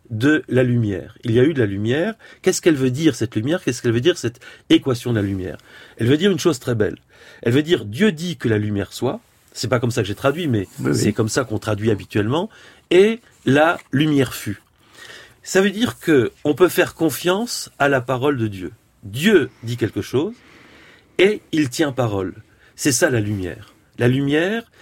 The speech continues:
Speaker 1: c'est avoir un rapport avec la confiance. Si on peut compter sur quelqu'un,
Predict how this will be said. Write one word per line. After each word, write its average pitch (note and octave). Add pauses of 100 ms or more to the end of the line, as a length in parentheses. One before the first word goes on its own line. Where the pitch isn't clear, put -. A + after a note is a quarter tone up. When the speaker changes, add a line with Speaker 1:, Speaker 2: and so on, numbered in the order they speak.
(180)
Speaker 1:
c'est D#3 (280)
avoir D3+ (180)
un A#2+ (380)
rapport B2 (500)
avec C#3 (340)
la C3+
confiance. A#2 (160)
Si -
on C3+
peut C3+ (120)
compter E3+ (200)
sur -
quelqu'un, D3